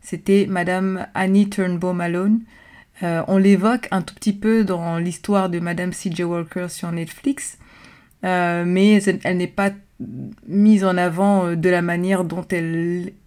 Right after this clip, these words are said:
elle aurait dû être réellement. Donc c'est quand même elle qui a d'abord commencé ces produits-là. Euh, et, euh, madame C J Walker était une vendeuse d'abord pour, euh, Annie Turnbull Malone.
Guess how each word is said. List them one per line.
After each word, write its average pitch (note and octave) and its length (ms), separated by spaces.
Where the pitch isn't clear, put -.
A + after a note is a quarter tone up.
elle E3+ 180
aurait F3 180
dû F3 180
être E3+ 240
réellement. D3+ 480
Donc F3 140
c'est F#3+ 140
quand F#3+ 140
même F3+ 260
elle G3 220
qui G3 160
a F3 60
d'abord F3 380
commencé F3+ 500
ces G3 200
produits-là. F3 600
Euh, E3 480
et, G3 340
euh, E3 100
madame E3 280
C F3+ 180
J E3+ 80
Walker E3+ 400
était F#3 300
une D#3+ 220
vendeuse E3+ 760
d'abord E3 380
pour, E3 380
euh, E3 120
Annie E3+ 260
Turnbull D#3+ 440
Malone. D#3 420